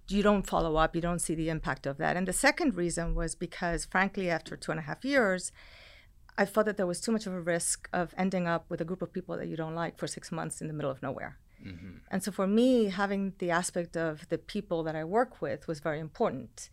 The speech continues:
Speaker 1: And life is too short to spend time working with people who, you know, you, you don't feel are necessarily kind of people that you'd want to be working with. Um, and so I decided to, like many people, do an M B A.
Speaker 2: Mm-hmm.
Speaker 1: And so I,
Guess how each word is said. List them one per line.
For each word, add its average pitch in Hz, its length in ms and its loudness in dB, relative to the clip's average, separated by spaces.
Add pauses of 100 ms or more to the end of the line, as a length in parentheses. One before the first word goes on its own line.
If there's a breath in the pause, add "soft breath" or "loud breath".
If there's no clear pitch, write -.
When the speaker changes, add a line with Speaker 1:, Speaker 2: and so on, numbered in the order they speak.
(520 soft breath)
Speaker 1:
And 175 380 0
life 175 160 2
is 170 100 -4
too - 140 -6
short - 340 2 (160)
to 175 140 -4
spend 170 320 -2
time 175 260 -2
working 165 240 -4
with 165 160 -6
people 170 220 -6
who, 180 100 -6 (500)
you 185 140 -4
know, 123 180 -4
you, 175 160 -6
you 175 140 -4
don't 170 240 0
feel 170 400 0 (100)
are 170 120 -4
necessarily 160 480 -4
kind 156 240 -4
of 151 160 -8 (260)
people 160 220 -4
that 156 140 -2
you'd 147 240 -6
want 147 240 -2
to 147 180 -4 (100)
be 147 100 -6
working 190 300 0
with. - 140 -8 (180)
Um, 185 340 4 (560 loud breath)
and 226 140 6
so 240 160 8
I 226 120 12
decided 240 480 8
to, 226 420 6
like 170 160 2
many 190 240 2
people, 185 260 -2
do 180 160 -2
an 156 60 -2
M 156 100 -4
B 151 140 0
A. 208 180 2 (240)
Speaker 2:
Mm-hmm. 117 160 -4
Speaker 1:
And 170 180 -4
so 165 120 -2
I, 165 100 -2